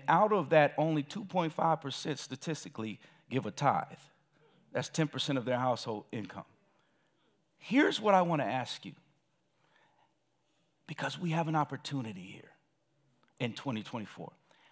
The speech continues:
What if we all committed to generosity?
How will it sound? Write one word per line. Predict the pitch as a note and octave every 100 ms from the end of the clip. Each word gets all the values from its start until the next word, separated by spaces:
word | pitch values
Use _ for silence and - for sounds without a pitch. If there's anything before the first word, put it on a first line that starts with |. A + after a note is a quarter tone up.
| -
What | - F3+ C#4 D4
if | A#3+ F#3+ D#3
we | F#3+ -
all | F#3+ A3 A3+
committed | - F#3 F#3 D#3 D3
to | D3
generosity? | A#2+ D#3 C3 B2+ G#2+ - -